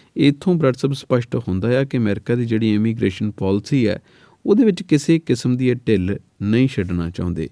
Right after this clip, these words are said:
ਕਿਸੇ ਵੀ ਕਿਸਮ ਦੇ ਜਿਹੜੇ ਟੈਂਪਰੇਰੀ ਪ੍ਰੋਟੈਕਟਿਡ ਸਟੇਟਸ ਜਿਨ੍ਹਾਂ ਦੇ ਬਾਰੇ ਆਪਾਂ ਪਹਿਲਾਂ ਵੀ ਜ਼ਿਕਰ ਕੀਤਾ, ਇੱਕ ਇੱਕ ਕਰਕੇ ਇਹਨਾਂ ਦੇ ਵਿੱਚ, ਕਾਨੂੰਨ ਦੇ ਵਿੱਚ ਬਦਲਾਵ ਲੈ ਕੇ ਆ ਰਹੇ ਆ।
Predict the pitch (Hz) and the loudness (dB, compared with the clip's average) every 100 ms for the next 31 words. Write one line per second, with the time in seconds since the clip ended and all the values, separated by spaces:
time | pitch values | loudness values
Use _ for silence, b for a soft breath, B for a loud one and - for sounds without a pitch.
0 | b b b b - 135 156 160 160 127 | b b b b 0 2 4 2 2 -2
1 | 117 123 117 117 117 117 110 107 110 110 | 0 -2 0 0 0 0 -2 0 0 2
2 | 110 104 107 - 110 104 110 107 120 - | 0 -4 -6 -4 -6 -4 -2 -4 -4 -2
3 | 110 107 104 104 95 98 104 113 123 107 | 0 0 0 0 0 -4 -2 0 0 -2
4 | 104 - 98 - 92 - 110 107 b b | -4 -6 -6 -4 -6 -2 -2 -2 b b
5 | b b - 147 151 151 - 135 127 139 | b b 0 0 0 -6 -2 -2 -2 0
6 | 131 - - 113 120 123 123 - _ - | 0 -2 -6 0 2 2 0 -4 _ -2
7 | 107 107 107 107 - 117 113 127 131 123 | 0 2 2 0 -2 0 2 4 4 2
8 | - 117 110 107 113 113 113 117 113 110 | 0 -2 0 2 2 2 0 0 0 2
9 | 120 113 | 2 0